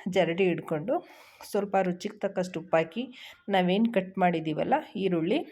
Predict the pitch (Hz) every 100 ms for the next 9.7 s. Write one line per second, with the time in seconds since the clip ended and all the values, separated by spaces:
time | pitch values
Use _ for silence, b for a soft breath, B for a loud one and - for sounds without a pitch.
0 | B B B B B B B 240 240 247
1 | 240 240 285 277 277 247 247 226 196 226
2 | 220 214 247 208 185 196 208 208 196 190
3 | 180 165 156 185 294 - - 185 190 175
4 | 196 - 170 165 160 190 185 196 185 -
5 | 175 180 185 190 165 170 160 214 339 b
6 | b b b - 180 214 180 185 180 190
7 | 175 170 175 381 392 - 208 175 165 196
8 | 160 175 202 339 - B B 208 190 196
9 | 247 214 185 - 190 180 190